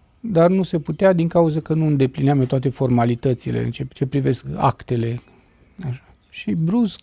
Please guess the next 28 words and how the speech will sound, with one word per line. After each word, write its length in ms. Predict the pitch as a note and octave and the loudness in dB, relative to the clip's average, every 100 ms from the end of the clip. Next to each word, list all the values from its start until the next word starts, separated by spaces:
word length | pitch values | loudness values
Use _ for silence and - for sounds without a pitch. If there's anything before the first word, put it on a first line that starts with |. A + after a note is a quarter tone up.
| - | -16
s-a 240 | - F3+ | 0 4
evit 240 | F3 F3 | 6 4
un 80 | E3+ | 2
episcop 520 | D3+ C#3+ A#3+ - F3 | 0 0 -4 -2 -4
care 220 | - E3+ E3+ | 0 0 2
își 160 | D3+ | 0
asumase 480 | E3 - F3 E3+ - | -4 0 2 2 -2
să 120 | C#3 - | -12 -8
facă 320 | D#3+ C3+ D3 | -6 -4 -4
el 60 | |
hirotonia, 840 | A#2 C3+ B2 C3 C#3+ A#3 A3+ A3 A3+ _ _ | -6 -2 -2 0 0 0 -2 -4 -6 _ _
fără 300 | - F3 D3+ | 2 4 4
să 160 | B2+ C3 | 2 -6
fie 300 | C#3+ C#3 C3 | 0 2 2
organizat 600 | C3 C3 C3 B2+ C3+ C3+ | 2 2 2 2 2 2
de 100 | B2 | 0
cineva. 600 | - B2+ A#2 C#3 G#3+ E3+ | -4 -4 -2 0 -2 0
El 180 | D#3+ C3+ | 0 0
venea 240 | C#3+ D3+ | 2 4
în 100 | C#3+ | 4
Athos 260 | C#3 C3+ A#2+ | 2 0 -4
pentru 300 | C3+ B2 B2+ | -2 0 2
o 40 | |
altă 240 | B2 A2+ | 0 -2
treabă, 380 | A#2 D3+ F3+ D#3 | -6 2 2 2
o 100 | C3+ | 0
altă 200 | C#3 C3 | 0 -2
hirotonie. 760 | B2 B2 A#2 B2 D3+ A#3+ A3+ | -6 -4 -4 -2 -2 -2 -2